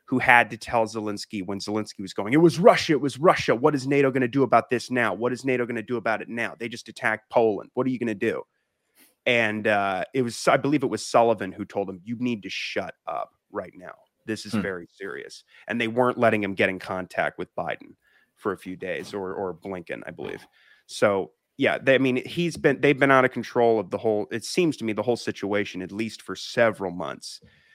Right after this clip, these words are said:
Speaker 1: Um, but there's just, it's like the China thing. There's just no, you cannot realistically talk about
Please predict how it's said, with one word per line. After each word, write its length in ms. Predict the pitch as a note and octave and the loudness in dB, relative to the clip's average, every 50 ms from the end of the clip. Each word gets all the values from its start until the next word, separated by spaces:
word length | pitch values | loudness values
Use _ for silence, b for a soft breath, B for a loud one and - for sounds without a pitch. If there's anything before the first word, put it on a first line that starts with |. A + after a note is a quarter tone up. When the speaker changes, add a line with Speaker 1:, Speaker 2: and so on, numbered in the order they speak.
| b b b b - | b b b b -8
Speaker 1:
Um, 400 | G2+ F#2+ F2 E2+ E2+ F2 F2 - _ - | -6 -6 -6 -6 -10 -14 -16 -6 _ 8
but 240 | F3 E3 B2 - - | 8 8 8 6 2
there's 260 | D3 C3+ A#2 - - | 0 0 0 -2 -4
just, 240 | - D3+ C#3 - - | -4 -4 -4 -4 -4
it's 180 | C#3 B2 - - | -8 -6 -2 2
like 260 | C#3 C3 - - - | 2 2 2 2 -2
the 80 | - B2+ | -6 -4
China 300 | - - D#3+ G3+ G3+ A#2 | -2 0 0 0 0 -2
thing. 300 | - - C#2+ C2 - _ - | -4 -4 -10 -10 -8 _ -2
There's 220 | B2 A#2+ A#2 - | 0 0 -2 -2
just 260 | - C3+ B2+ - - | -4 -6 -6 -6 -4
no, 600 | C3 B2 B2 B2+ B2+ B2+ B2+ B2+ B2+ B2+ B2 - _ _ _ _ _ _ _ _ _ - | -4 0 2 4 4 4 4 4 2 0 -2 -6 _ _ _ _ _ _ _ _ _ -16
you 240 | A#2+ B2 D3+ F3+ D#3+ | -8 -6 -4 -4 -4
cannot 800 | - - D#3+ C#3 B2+ B2 B2 C3+ C#3+ D3+ D#3 D#3 B2 - - _ - | -4 -2 -2 0 0 0 2 4 4 6 6 6 4 2 -2 _ -10
realistically 760 | A#2+ C3 C#3 C3 A#2+ B2 B2 A#2+ - - A#2 - A#2 G#2+ G2+ | -6 -4 -2 -2 0 -2 -4 -4 -6 -8 -8 -8 -6 -8 -10
talk 420 | - - - A#2 A#2 A2 G#2+ - | -8 -6 -4 -2 -2 -2 -4 -6
about 440 | - F2 - G2+ F#2+ F#2 F2+ F2+ - | -8 -6 -4 -2 -2 -2 -2 -4 -6